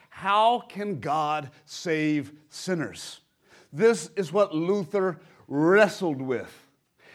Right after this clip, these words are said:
How can holy God dispose of human corruption?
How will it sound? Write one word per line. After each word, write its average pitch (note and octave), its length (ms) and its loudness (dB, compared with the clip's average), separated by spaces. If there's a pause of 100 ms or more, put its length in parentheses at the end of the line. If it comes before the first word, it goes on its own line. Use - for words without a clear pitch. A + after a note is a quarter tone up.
(100)
How B3+ 320 2
can A#3 300 -4
holy A#3 640 0
God F3 680 2 (280)
dispose A#3+ 720 2
of F#3+ 120 0
human F#3+ 460 -2
corruption? A#3 800 -4